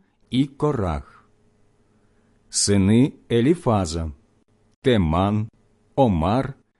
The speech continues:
Цефі, Гатам, Кеназ, Тімна та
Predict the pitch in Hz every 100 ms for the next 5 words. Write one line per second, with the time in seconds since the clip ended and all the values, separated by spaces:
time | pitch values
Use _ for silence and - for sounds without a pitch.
0 | _ - - 73 - - 127 170 170 -
1 | _ _ 76 69 73 71 - 117 151 156
2 | 147 _ _ _ 95 73 71 123 151 139
3 | - _ _ _ _ _ - - 165 185
4 | 185 180 175 _ _ _ 107 117